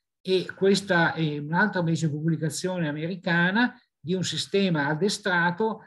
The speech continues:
a fare diagnosi di frattura del polso dalle radiografie,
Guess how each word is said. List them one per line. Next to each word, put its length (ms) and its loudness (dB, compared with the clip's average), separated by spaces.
a 260 0
fare 400 -2
diagnosi 800 0
di 380 -6
frattura 540 -2
del 240 4
polso 460 2
dalle 640 0
radiografie, 1040 -2